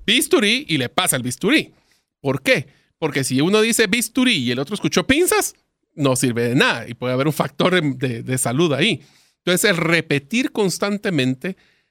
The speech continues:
por eso es que cuando hablan de la torre con el avión y le dicen cuál es la pista, le repite la pista a la otra persona y la confirma, para que así no exista esa, esa, esa diferencia en percepción de lo que le creí que me dijo.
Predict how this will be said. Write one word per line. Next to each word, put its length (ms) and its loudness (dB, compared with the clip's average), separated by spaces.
por 120 -2
eso 100 4
es 60 -2
que 120 0
cuando 320 2
hablan 280 2
de 80 4
la 140 -2
torre 420 2
con 180 0
el 100 2
avión 500 2
y 80 -2
le 160 0
dicen 260 0
cuál 260 0
es 180 -2
la 160 -2
pista, 360 0
le 180 0
repite 480 -2
la 160 0
pista 300 -2
a 60 0
la 100 -2
otra 180 -8
persona 320 -4
y 40 0
la 100 2
confirma, 520 -2
para 200 0
que 80 -4
así 200 -2
no 320 2
exista 540 -2
esa, 300 -2
esa, 240 -2
esa 260 0
diferencia 1040 -2
en 240 0
percepción 560 -2
de 60 2
lo 100 0
que 120 0
le 120 -4
creí 240 0
que 140 -2
me 140 -2
dijo. 400 -2